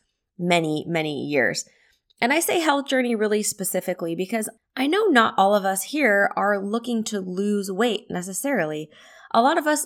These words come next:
look healthy on the outside, but on the inside, <laughs> things are not going so well. Maybe our body is not functioning very well. Maybe it's really changing as we get older.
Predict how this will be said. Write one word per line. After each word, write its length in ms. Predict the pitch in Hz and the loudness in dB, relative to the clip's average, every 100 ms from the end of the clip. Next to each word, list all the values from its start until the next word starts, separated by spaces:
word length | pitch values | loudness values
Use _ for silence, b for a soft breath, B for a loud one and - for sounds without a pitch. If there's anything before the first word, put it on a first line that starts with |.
| - | -6
look 360 | 185 226 254 | -2 0 0
healthy 420 | - 254 302 190 175 | 0 -2 0 -2 0
on 160 | 175 | 0
the 100 | 180 | 0
outside, 600 | - 208 - 165 156 180 | 0 0 0 -2 -2 -2
but 100 | 190 | 2
on 220 | 208 208 | 4 4
the 100 | 208 - | 0 0
inside, 640 | 330 370 - 175 180 196 208 | 0 0 2 4 6 4 -2
<laughs> 40 | |
things 240 | 240 247 240 | -2 0 0
are 80 | 226 | 0
not 380 | 208 202 - | 0 -2 -2
going 340 | 185 190 196 190 | -2 -2 -4 -6
so 240 | - 180 | -4 -4
well. 340 | 180 208 151 - B B - | -2 0 0 -4 B B -4
Maybe 220 | 202 220 | 0 2
our 100 | 220 | 2
body 320 | 202 185 202 | 2 2 2
is 100 | 190 | -2
not 220 | 190 - | -2 -4
functioning 400 | - 202 - 175 | -6 -6 -6 -6
very 220 | 165 165 | -4 -4
well. 220 | 160 151 147 | -4 -6 -6
Maybe 260 | 151 160 | -6 -4
it's 160 | 180 - | -4 -4
really 240 | 185 185 | -6 -6
changing 800 | - - 180 202 202 180 160 156 | -8 -8 -4 -2 -2 -2 -6 -4
as 180 | 165 165 | -6 -6
we 100 | 165 | -6
get 140 | 165 - | -6 -4
older. 440 | 170 175 165 151 | -2 0 -2 -4